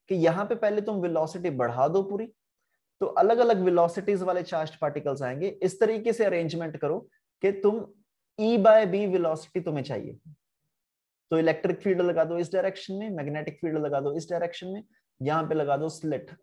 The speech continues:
अलग-अलग चार्ज्ड particles को फेंक के देखो,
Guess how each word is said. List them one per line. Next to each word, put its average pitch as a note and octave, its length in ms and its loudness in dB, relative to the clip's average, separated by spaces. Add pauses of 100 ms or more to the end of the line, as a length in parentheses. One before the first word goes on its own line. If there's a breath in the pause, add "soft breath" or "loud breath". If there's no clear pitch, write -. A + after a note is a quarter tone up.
अलग-अलग F#3 380 0
चार्ज्ड D#3 360 -4
particles D3 420 -6
को C#3 140 -8
फेंक B2+ 300 -8
के B2+ 80 -8
देखो, A2 380 -12